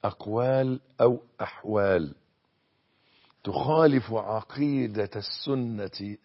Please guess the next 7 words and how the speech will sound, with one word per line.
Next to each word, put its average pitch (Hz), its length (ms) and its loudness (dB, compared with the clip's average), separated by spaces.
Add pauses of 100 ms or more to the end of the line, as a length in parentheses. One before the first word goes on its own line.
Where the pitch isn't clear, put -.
(280)
عقيدة 123 580 0 (120)
أهل 131 280 0
السنة 110 540 -4 (120)
والجماعة، 131 600 2 (2250)
فلا 135 400 -2
تأبه 120 680 -8
له، 101 240 -6